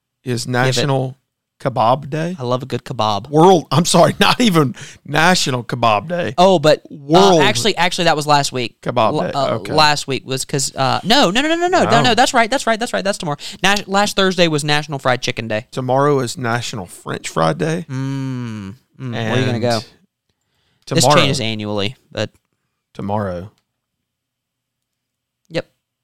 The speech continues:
Speaker 2: Second
Speaker 1: National Car Appreciation Day.
Speaker 2: Collector car. Collector car.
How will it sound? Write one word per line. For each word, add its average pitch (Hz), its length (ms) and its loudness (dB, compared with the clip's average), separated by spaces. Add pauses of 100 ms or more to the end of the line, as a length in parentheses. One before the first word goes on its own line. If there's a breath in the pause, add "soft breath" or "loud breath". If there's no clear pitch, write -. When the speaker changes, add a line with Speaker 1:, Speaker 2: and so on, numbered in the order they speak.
(160)
Speaker 2:
Second 110 180 -6
Speaker 1:
National 110 400 -10 (460)
Car 117 320 -4
Appreciation 101 720 -10
Day. - 40 -14
Speaker 2:
Collector 180 460 0
car. 123 380 -2 (640)
Collector 170 480 0
car. 117 360 0